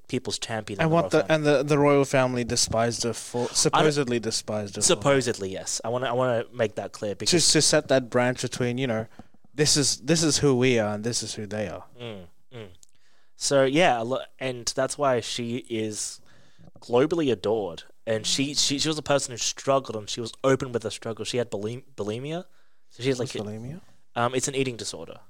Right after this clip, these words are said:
Speaker 2: Oh, I see.
Speaker 1: So it's, um, where people, they'll binge eat and then throw them, make, make themselves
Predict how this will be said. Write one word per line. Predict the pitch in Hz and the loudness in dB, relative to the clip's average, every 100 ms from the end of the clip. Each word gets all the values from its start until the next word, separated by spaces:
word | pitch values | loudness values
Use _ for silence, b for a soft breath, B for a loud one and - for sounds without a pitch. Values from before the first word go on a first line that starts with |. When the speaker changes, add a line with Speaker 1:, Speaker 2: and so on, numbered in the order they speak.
| - | -8
Speaker 2:
Oh, | 131 123 | -4 -4
I | 120 | -4
see. | - 90 - | -6 -10 -12
Speaker 1:
So | - 120 113 - | -4 0 0 -2
it's, | 113 - - | -4 -4 -4
um, | 117 117 113 110 101 - | -2 -2 -2 -8 -18 -10
where | 123 117 | -2 0
people, | 110 120 117 113 107 - - | 0 -8 -6 -6 -6 -10 -2
they'll | 117 110 | -2 0
binge | 107 110 - | -4 -8 -8
eat | 107 104 | -10 -10
and | 98 | -12
then | 98 | -10
throw | - 107 | -2 -2
them, | 104 101 - | -2 -12 -18
make, | 107 110 113 | -10 -8 -8
make | 113 | -10
themselves | 101 107 95 - - | -8 -8 -8 -10 -16